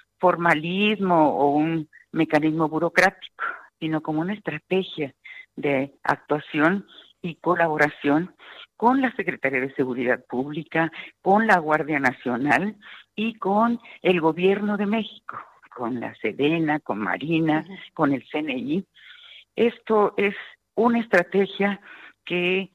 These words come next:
Speaker 1: tiene resultados tangibles, que, que hay que, hay que mejorar, pero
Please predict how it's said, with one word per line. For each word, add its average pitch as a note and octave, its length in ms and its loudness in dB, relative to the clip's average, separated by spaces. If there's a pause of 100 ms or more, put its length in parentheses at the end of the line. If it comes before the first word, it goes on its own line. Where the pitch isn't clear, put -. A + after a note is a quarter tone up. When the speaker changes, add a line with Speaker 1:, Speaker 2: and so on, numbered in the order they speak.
(180)
Speaker 1:
tiene A#3 200 2
resultados G#3 580 0
tangibles, A3+ 560 0 (120)
que, D3 260 -6
que C#3+ 220 -4
hay D3+ 180 0
que, F#3+ 320 -4 (600)
hay C3+ 280 -4
que - 220 -6
mejorar, E3+ 520 2 (260)
pero B2+ 360 -2